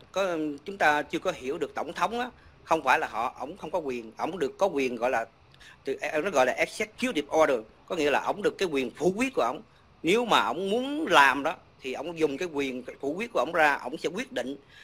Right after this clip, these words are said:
Và thằng Mỹ đó, nó là nước lớn, nó bỏ tiền rất là nhiều vào trong Liên Hiệp Quốc.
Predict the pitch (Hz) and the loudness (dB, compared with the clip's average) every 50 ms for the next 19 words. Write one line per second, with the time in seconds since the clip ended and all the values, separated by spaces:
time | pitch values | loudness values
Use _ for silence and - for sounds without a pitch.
0 | - _ - 139 139 147 135 135 135 120 123 151 202 226 233 233 233 - 180 214 | -20 _ 0 2 2 2 0 0 -2 0 0 0 0 0 -2 -2 -2 -2 -2 0
1 | 202 139 123 147 175 - 175 165 175 202 233 285 233 - - - - _ - 196 | 0 2 0 0 -4 0 4 6 6 6 4 2 -8 -12 -20 -20 -18 _ 0 2
2 | 143 - 151 165 - 160 147 135 131 135 208 247 - 156 139 139 131 131 123 127 | 4 4 2 2 2 -2 -4 -4 -2 -2 -4 -2 -2 -4 -2 -2 -4 -2 0 -2
3 | 120 120 165 151 156 165 160 156 165 165 135 123 120 143 180 220 | -2 0 -2 -2 -2 -2 -2 -2 -2 -2 -4 -6 -4 -4 -4 -4